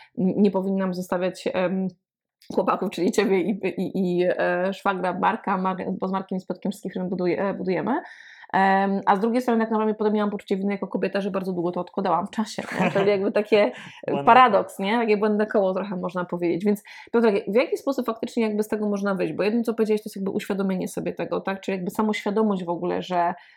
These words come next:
Speaker 1: odczuwamy takie emocje i dlaczego je odczuwamy, z czego one się faktycznie jakby biorą, to jaki jest ten drugi krok, tak? Jeżeli chcielibyśmy to zmienić, no bo jednak to poczucie winy nie wspiera nas w procesie realizowania siebie samego tak naprawdę.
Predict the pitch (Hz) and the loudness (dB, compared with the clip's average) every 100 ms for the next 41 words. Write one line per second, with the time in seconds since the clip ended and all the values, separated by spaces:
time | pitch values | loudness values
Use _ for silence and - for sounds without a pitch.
0 | _ 214 202 - 202 202 226 202 185 185 | _ 0 0 0 2 6 6 4 -2 -4
1 | 180 185 190 185 185 - 254 233 170 - | -4 -2 -2 -2 -2 0 2 2 2 -4
2 | - 185 185 180 - 208 202 202 196 196 | -8 -4 -4 -4 -4 -2 0 -2 -2 -6
3 | - 196 - 190 190 185 170 175 240 - | -6 -6 -4 -4 -2 -2 -2 0 -2 -4
4 | - - - - 247 285 254 240 233 226 | -16 -20 -6 0 0 0 2 2 2 0
5 | 220 165 - 185 202 196 196 196 - 196 | 0 -2 -2 -4 -2 0 0 -2 -2 -2
6 | 196 190 190 185 208 185 - - - 180 | -2 -2 -2 0 2 0 -4 -10 -6 -2
7 | 196 196 196 196 196 196 190 196 202 196 | 0 0 -2 -4 -6 -4 -2 0 0 0
8 | 190 - _ - - 196 196 - - 175 | -2 -4 _ -12 0 2 2 0 -2 0
9 | - 165 - - 165 170 - 175 175 - | -2 -8 -10 -10 -8 -8 -4 -4 -6 -12
10 | _ _ _ _ - _ 202 220 233 240 | _ _ _ _ -20 _ 0 2 4 2
11 | 233 226 220 220 233 190 - - 175 - | 0 0 0 2 0 0 -6 -10 -10 -10
12 | - | -12